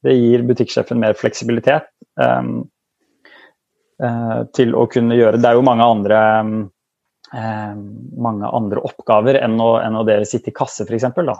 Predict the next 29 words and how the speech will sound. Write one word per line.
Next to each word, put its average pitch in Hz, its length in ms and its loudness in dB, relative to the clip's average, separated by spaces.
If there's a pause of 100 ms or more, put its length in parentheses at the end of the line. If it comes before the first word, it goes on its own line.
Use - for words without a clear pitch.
som, 117 400 -4
eh, 117 240 -8
som 120 160 -2
gjøres 107 240 0
i 110 80 -8
en 107 80 -8
butikk 113 240 -10
i 123 80 0
dag, 180 160 2
og 131 220 4
at - 60 -10
vi, 120 140 0 (140)
vi 120 160 -6
frigjør 113 400 -6
tid 120 320 -2
til 113 160 2
at - 240 -4
kunden 113 240 -2
i 113 80 -4
større 113 320 -2
grad 117 320 2
kan 117 240 0 (320)
handle 104 240 0
på 113 160 0
egen 107 240 0
hånd, 190 160 0
og 120 160 4
at, 110 340 0
eh, 113 160 0